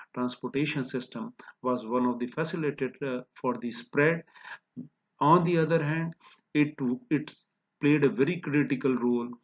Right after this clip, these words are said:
in reviving from this pandemic also. So we, we need to explore different materials and different technologies for sustainable road construction, like a use of steel slag, still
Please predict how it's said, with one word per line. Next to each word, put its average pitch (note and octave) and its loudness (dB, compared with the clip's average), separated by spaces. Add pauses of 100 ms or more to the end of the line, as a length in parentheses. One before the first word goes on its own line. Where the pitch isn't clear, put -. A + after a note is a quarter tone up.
(380)
in D3+ 4
reviving C#3+ 2
from C#3+ 0
this C3+ -2
pandemic A2+ -6
also. - -12 (1300)
So D3+ 4
we, F#3 4
we D#3 2
need F3 2
to F#3 2
explore E3+ 4 (120)
different D3+ 2
materials E3+ 0 (180)
and C#3+ 0
different C#3 -2
technologies D3 -2
for C#3+ -2
sustainable C3+ -4
road B2+ 0
construction, D#3 -8 (380)
like B2 -4 (120)
a C3+ -2
use B2+ -2
of A2+ -6
steel D#3+ -4
slag, D#3+ -2 (240)
still B2+ -2